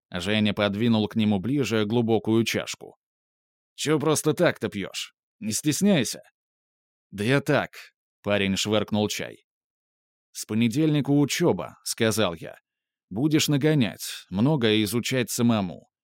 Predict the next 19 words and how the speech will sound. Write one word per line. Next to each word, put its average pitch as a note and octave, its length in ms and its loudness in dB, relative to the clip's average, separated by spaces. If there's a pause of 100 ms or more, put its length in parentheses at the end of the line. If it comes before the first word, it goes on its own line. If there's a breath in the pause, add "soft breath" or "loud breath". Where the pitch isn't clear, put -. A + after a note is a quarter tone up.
(440)
На F2+ 140 -2
работу D3 420 2
пока D#3 320 0
не D3+ 120 2
беру D#3+ 300 4
официально, G#2 880 -2 (180)
но F#2+ 220 -2
когда G#2+ 320 0
решим A2+ 400 2
все A#2 220 -2
вопросы, A2 720 0 (300 loud breath)
оформлю D3 640 2
на C3 140 4
вторую C3 420 2
смену. F#2 540 -4 (140)
Это A2+ 260 -4
примерно A#2 560 2
через A#2 320 0
месяц. - 520 -4